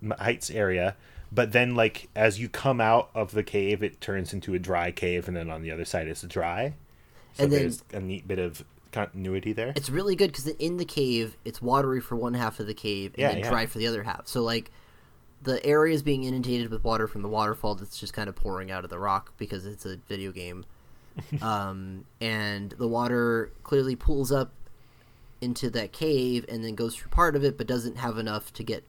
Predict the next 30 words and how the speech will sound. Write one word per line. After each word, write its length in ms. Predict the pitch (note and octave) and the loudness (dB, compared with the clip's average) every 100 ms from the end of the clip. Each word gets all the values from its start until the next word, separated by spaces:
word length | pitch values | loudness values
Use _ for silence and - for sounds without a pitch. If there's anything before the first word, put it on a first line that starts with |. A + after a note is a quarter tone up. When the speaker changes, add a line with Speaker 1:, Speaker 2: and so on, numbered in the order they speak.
| - | -12
Speaker 2:
through 280 | - A#2 F#2+ | 0 0 0
it. 220 | C#2 - | -6 -10
So 200 | - G#2 | -8 -6
it 140 | G#2 - | -6 -6
feels 240 | D3+ A#3 | 2 2
Speaker 1:
Yeah. 120 | E3+ C3+ | 4 2
Speaker 2:
really 220 | C#3+ E3 | 0 0
good. 560 | A2 B2+ B2+ G#2 - - - - - - - | -2 0 2 0 -4 -16 -20 -20 -20 -18 -2
There's, 220 | C3 C3 | 0 2
like, 180 | C#3+ C#3+ - - | 2 0 -12 -14
hydrodynamics 880 | - C#3 C#3 C#3 C#3 C3 B2+ A#2+ - | 0 4 6 6 4 4 2 0 -2
going 280 | A#2+ A2 A2 | -2 -2 -2
on 160 | G#2+ G#2+ | -4 -4
in 80 | |
this 120 | G#2+ - | -6 -4
game 380 | A#2 G2+ G2+ G2 | -4 -4 -8 -6
that 260 | G#2+ G2 - - - - - - - - A#2+ | -6 -6 -12 -20 -20 -20 -20 -20 -20 -8 0
are 460 | A2+ G#2+ G2+ G#2 - - - - - - | 2 2 0 -4 -10 -20 -20 -20 -14 2
perhaps 440 | C3+ B2+ C3+ - | 6 6 6 4
not 160 | C#3+ A#2 | 2 2
necessary, 920 | A2+ C3 C#3+ C#3+ E3+ E3+ F3+ F#3+ E3+ | 0 -2 0 0 2 4 2 2 -2
but 240 | A#2+ B2 - | 0 0 0
end 160 | B2 | 0
up 140 | C3 B2+ | 0 0
being 180 | B2 | -2
a 60 | A#2+ | -2
really 340 | A2+ B2 A#2 | -2 -2 -2
good 220 | A#2 A#2+ G#2+ | 0 -2 -2
visual 380 | A2+ - G#2 | -4 0 0
touch. 460 | - - - - - | 0 -6 -8 -10 -12